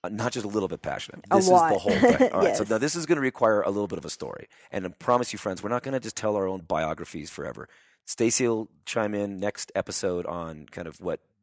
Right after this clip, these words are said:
Speaker 1: motivated her to be a part of this project. Uh, but I think it's helpful for you to know. If you don't wanna hear about it, you can skip it to, uh,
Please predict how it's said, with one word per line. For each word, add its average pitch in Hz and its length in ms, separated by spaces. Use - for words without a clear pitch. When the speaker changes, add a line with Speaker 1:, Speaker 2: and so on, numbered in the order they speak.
Speaker 1:
motivated 90 520
her 87 120
to 82 80
be 82 80
a 80 60
part 90 180
of 85 60
this 80 80
project. 82 480
Uh, 80 160
but 78 120
I 120 40
think 135 160
it's 131 120
helpful 117 260
for - 100
you 107 80
to 104 80
know. 135 240
If - 140
you 92 60
don't 98 140
wanna 87 280
hear 87 160
about 101 200
it, 254 40
you 277 80
can 80 100
skip - 240
it 80 80
to, 90 280
uh, 80 260